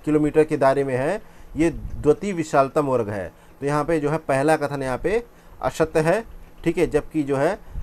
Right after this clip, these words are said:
बी, सी और डी जो है सही है। नेक्स्ट है क्वेश्चन नंबर पचास,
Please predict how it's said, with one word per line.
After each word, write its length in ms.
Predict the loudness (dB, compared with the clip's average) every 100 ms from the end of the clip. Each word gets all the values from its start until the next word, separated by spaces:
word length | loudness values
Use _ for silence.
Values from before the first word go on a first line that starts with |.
| -10 -12 -12
बी, 340 | -6 -4 -4
सी 320 | -6 -6 -4 0
और 200 | -2 -2
डी 180 | -4
जो 100 | -4
है 140 | -4 -4
सही 400 | -4 -4 -2 -4
है। 240 | -6 -8 -14 -16 -20 -20 -20 -20 -20 -20 -6
नेक्स्ट 280 | -2 0 0
है 60 | -2
क्वेश्चन 300 | -2 0 0
नंबर 220 | 2 0
पचास, 520 | 0 0 -2 -2